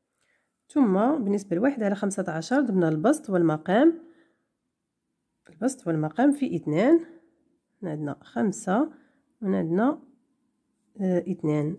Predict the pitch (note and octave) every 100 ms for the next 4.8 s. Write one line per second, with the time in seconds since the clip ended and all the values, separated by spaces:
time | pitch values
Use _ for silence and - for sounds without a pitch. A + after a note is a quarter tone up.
0 | F3+ F3 - F#3+ A#3+ C4 G3 F#3 F3 -
1 | - E3 D#3+ G#3 C#4+ F4 - _ _ _
2 | _ - - F#3 F#3+ C4+ - A#3+ F#3+ E3+
3 | D#3+ A3 E4 - _ _ _ - G#3+ G#3+
4 | A3 G3 F#3 B3+ A#3+ G#3 C4+